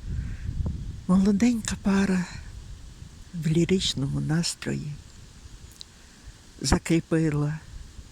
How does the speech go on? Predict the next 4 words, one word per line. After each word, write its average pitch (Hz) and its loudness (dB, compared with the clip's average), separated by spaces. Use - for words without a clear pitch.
свої 147 0
почуття 180 0
і 147 -4
ключик 165 -2